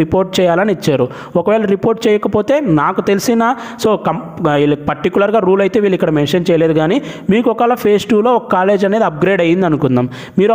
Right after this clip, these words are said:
ఆ కాలేజ్లో, అప్‌గ్రేడ్ అయిన కాలేజ్లో రిపోర్ట్ చేయకపోతే మీరు ఇంకా నెక్స్ట్, నాకు తెలిసి, ఫర్దర్ రౌండ్స్‌కి not eligible అయిపోతారు. దీనికి సంబంధించింది అయితే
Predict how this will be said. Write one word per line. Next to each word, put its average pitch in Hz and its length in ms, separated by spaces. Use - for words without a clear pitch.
ఆ 190 40
కాలేజ్లో, 220 440
అప్‌గ్రేడ్ 190 320
అయిన 214 100
కాలేజ్లో 202 280
రిపోర్ట్ 196 300
చేయకపోతే 180 440
మీరు 240 160
ఇంకా 269 120
నెక్స్ట్, - 240
నాకు 196 200
తెలిసి, 208 160
ఫర్దర్ 190 360
రౌండ్స్‌కి 185 360
not 170 200
eligible 180 300
అయిపోతారు. 123 460
దీనికి 214 300
సంబంధించింది 220 640
అయితే 214 120